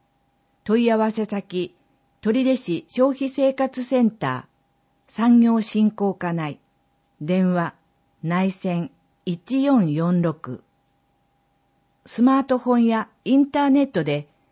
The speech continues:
趣味や買い物を楽しむ人が増えていますが、個人情報を盗まれたり、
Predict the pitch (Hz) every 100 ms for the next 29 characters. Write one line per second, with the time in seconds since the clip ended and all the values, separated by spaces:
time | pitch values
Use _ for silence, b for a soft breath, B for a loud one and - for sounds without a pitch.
0 | _ _ - 294 277 208 170 - 233 262
1 | 262 247 247 233 226 233 269 302 277 208
2 | 165 151 151 254 233 185 156 151 147 151
3 | 139 139 _ _ _ _ _ _ - 208
4 | 294 294 294 302 - 196 165 160 156 196
5 | 185 180 160 147 135 135